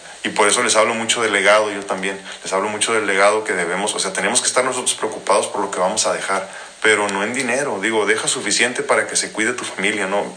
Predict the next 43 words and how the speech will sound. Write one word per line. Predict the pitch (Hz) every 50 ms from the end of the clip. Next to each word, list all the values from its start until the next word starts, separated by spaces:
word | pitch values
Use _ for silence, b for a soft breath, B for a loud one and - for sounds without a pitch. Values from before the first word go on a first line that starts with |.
| 107 98 - -
Por | 95 90
ahí | 90 101
hice | 113 - -
un | 113 113
video | 110 107 104 104 107
una | 107 104 104
vez, | 95 95 -
este, | - - - - 110 98 90
precisamente | - - - 90 90 101 101 101 101 98 104
hablándole | 101 98 98 101 104 104 98
a | 92
los | 87 -
hombres | 104 101 98 95 92
hace | 92 - 101
algunos | 95 95 92 92 90 90
años, | 95 95 95 92 - - - B B B B B B B B B B
y | -
hablaba | 92 92 95 104 110 -
de | 107 101 104
eso, | - - - 98
¿no? | 95 - - B B B B B B B
Que | - -
muchas | 98 98 - 113 110
veces | 113 110 113 120
nos | 123 120 -
preocupamos | - - 107 101 - 95 92 - 110 107 107 101 - - - - B B B B B B
de | - 95 92
dejar, | 92 92 - 98 95 95
por | - 110 104
ejemplo, | 101 - - 95 95 92 107 110 101 92
un | 95 98 98 98
legado | 98 104 - 95 95 98 101
financiero, | - - 98 87 87 85 - - 95 101 104 104 95
¿no? | 90 92 - - - - - - - - - - 101
Y | 98 95 95
a | 95
los | 95 95 - 101
hombres | 98 101 101 - 110 107 -
muchas | 104 98 98 - 110
veces | 104 104 104 107
no | 110 107 107 107
nos | 110 110
preocupa, | - - 95 - - 101 - - 107 107 104 90 85 -